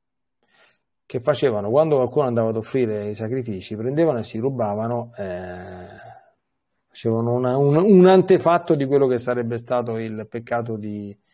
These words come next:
di simonia, come qui viene spiegato nei versetti quattordici, eccetera, no? Eh, il peccato di quei servitori era molto grande davanti al Signore, perché disonoravano l'offerta del Signore.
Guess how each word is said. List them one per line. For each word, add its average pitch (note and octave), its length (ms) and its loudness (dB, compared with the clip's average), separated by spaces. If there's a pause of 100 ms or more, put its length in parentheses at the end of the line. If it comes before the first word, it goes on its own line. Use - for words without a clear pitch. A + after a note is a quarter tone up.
(140)
di A#2 120 -10
simonia, A2 580 -4
come B2 260 -2
qui A#2+ 140 -6
viene G#2+ 220 -4
spiegato A2 420 -4
nei G#2 140 -8
versetti G#2 420 -12
quattordici, G2 520 -10
eccetera, - 500 -18
no? D#3 220 -4 (920)
Eh, F2 800 -14 (460)
il C3+ 160 -6
peccato A3 360 4
di C#3+ 140 4
quei D3 140 4
servitori B2 360 2
era B2 140 4
molto G#3+ 480 4
grande G#2+ 340 -4
davanti F#2+ 360 -12
al F#2+ 60 -18
Signore, F#2+ 300 -16
perché G#2+ 220 -14
disonoravano D3+ 560 4
l'offerta B2 420 -2
del G#2 140 -6
Signore. - 500 -20